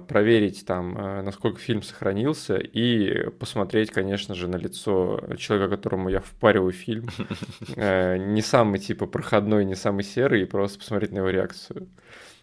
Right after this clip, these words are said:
Speaker 1: Поэтому мы таки пересмотрели его, наверное, чтоб не соврать, лет десять назад.
Speaker 2: Мгм.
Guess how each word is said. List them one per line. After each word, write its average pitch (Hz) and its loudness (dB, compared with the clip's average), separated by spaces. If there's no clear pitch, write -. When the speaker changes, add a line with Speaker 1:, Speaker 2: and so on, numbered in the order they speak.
Speaker 1:
Поэтому 113 8
мы 104 4
таки 98 -2
пересмотрели 104 0
его, 90 0
наверное, 92 0
чтоб - -6
не 107 -6
соврать, 101 0
лет 95 0
десять 104 2
назад. 98 -4
Speaker 2:
Мгм. 92 -6